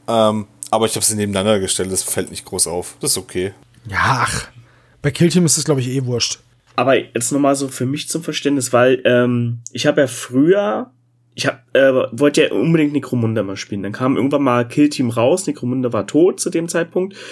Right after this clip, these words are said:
Speaker 3: Und ich hatte dann gefragt und es hieß, ja, Killteam ist jetzt im Prinzip so dieser Necromunda-Ersatz. Ist es jetzt, weil ihr habt da vorhin gesagt, ja, ist es mehr forty K in klein. Was ist es jetzt? Ist es mehr Necromunda, äh, von der Machart eher oder ist es mehr forty K?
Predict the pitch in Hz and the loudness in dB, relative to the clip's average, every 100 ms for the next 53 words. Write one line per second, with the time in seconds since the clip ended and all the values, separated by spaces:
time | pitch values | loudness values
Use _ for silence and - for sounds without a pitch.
0 | - - - _ 131 135 147 156 147 131 | -18 -18 -20 _ 0 2 4 4 2 2
1 | 135 156 139 143 147 - 127 123 139 147 | 0 0 -2 0 -2 2 2 4 4 2
2 | 143 - 55 69 85 113 127 156 165 165 | 2 -2 -10 -8 -6 -4 0 2 4 2
3 | 147 156 147 147 135 143 143 135 135 131 | 2 2 0 -2 -6 -6 -6 -4 0 0
4 | 135 - 123 117 135 131 127 - 120 117 | -2 -4 -2 0 0 0 0 0 -2 -2
5 | - 101 98 - - - - - - - | 0 -2 -2 -6 -8 -8 -12 -18 -16 -6
6 | - 131 180 175 165 - 139 139 135 143 | -2 0 2 2 0 2 4 4 2 -4
7 | 135 139 156 151 147 127 135 147 139 143 | -2 -2 0 -2 2 2 2 0 -4 -2
8 | 131 147 147 - - 143 139 143 135 - | 2 2 0 -4 0 0 2 2 2 0
9 | 117 - 110 110 98 101 _ _ 117 120 | -6 0 2 2 0 -8 _ _ 0 0
10 | 143 - 107 - 117 117 120 127 123 117 | -2 -4 -6 -6 -4 -4 0 0 0 -6
11 | 107 107 110 156 196 202 208 - _ _ | -10 -6 -4 -2 0 0 -4 -12 _ _
12 | _ _ _ 139 147 147 - 151 151 147 | _ _ _ 2 4 2 0 0 2 0
13 | 151 85 - - 147 147 147 123 131 113 | -2 -2 -4 0 0 0 -2 -2 -2 -2
14 | 117 123 135 123 123 123 127 - 117 - | -4 -6 -2 2 4 4 0 -2 -2 -4
15 | - 98 98 | -4 -4 -4